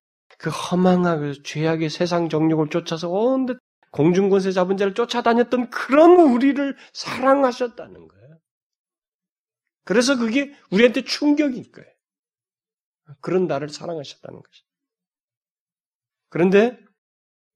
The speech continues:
특별히 이 그리스도께서 우리를 사랑하신 것을 말할 때 그가 어떻게 우리를 사랑하셨는지에 대해서 바울은 여기서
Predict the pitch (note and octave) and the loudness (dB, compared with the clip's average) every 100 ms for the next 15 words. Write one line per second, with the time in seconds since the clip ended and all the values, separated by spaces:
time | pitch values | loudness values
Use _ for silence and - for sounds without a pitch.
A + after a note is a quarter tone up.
0 | _ - F#3 G#3+ F#3+ F#3+ - G3+ G3 G#3 | _ -20 -2 0 2 -2 2 2 2 -4
1 | G#3 F#3+ F#3+ - A3 A3 G#3 G3 F3 F3 | -4 -4 -6 -4 0 2 0 -2 -4 -4
2 | C3+ A#2 C3 C3+ D3+ G#2+ F#2+ _ _ D3 | -6 -6 -6 -8 -10 -10 -12 _ _ -2
3 | E3+ D#3+ D3 - D#4 - C4+ G#3 F#3+ - | 2 4 2 2 0 0 -2 -2 -6 -6
4 | F3+ D3+ - G#2+ F#2+ F2+ - E2+ F2 F#2 | -6 -6 -12 -12 -12 -14 -16 -16 -18 -14
5 | D#3 - _ _ _ _ - G2 F#2+ F2 | -14 -16 _ _ _ _ -8 -6 -6 -8
6 | F2 F#2+ F2+ | -10 -12 -14